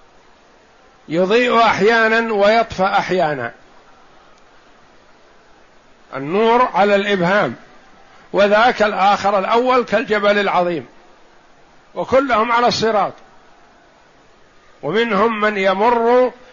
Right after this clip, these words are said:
كلمح البصر، قل بطرفيك هكذا وإلى خلص مر على الصراط وانتهى.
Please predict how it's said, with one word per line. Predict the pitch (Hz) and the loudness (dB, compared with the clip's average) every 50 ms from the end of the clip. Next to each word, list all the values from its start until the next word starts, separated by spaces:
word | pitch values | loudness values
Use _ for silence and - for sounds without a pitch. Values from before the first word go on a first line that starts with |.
| - _ _ - | -20 _ _ -4
كلمح | 214 240 240 226 214 165 | -2 -2 0 -2 -2 -2
البصر، | 190 220 240 220 240 233 165 190 156 127 110 - - - - - _ - _ _ _ _ _ _ _ _ | -2 -4 -2 0 0 0 0 0 -4 -4 -6 -12 -18 -20 -20 -20 _ -20 _ _ _ _ _ _ _ _
قل | - 226 226 202 | -6 -4 -4 -2
بطرفيك | 185 190 190 190 185 180 170 160 202 220 175 - 160 | -4 -4 -2 0 0 0 0 0 0 0 -2 -4 -4
هكذا | 170 208 214 202 - 240 240 233 240 233 240 - - - - - - | -2 -2 -2 0 -2 -2 0 -2 -2 -4 -6 -12 -20 -20 -20 -10 -4
وإلى | 220 220 196 180 165 160 160 | -2 0 0 0 -2 -2 -6
خلص | 156 - 196 180 143 123 - - - - - - - - 165 | -2 0 0 0 0 -2 -6 -8 -8 -12 -20 -20 -20 -20 -10
مر | 180 202 196 185 | -6 -6 -4 -4
على | 160 156 180 180 | -2 -4 -4 -4
الصراط | 156 - - 202 196 175 175 175 | -6 -8 -6 -4 -4 -4 -6 -6
وانتهى. | 165 156 139 - 127 117 120 123 | -10 -12 -10 -10 -10 -10 -10 -10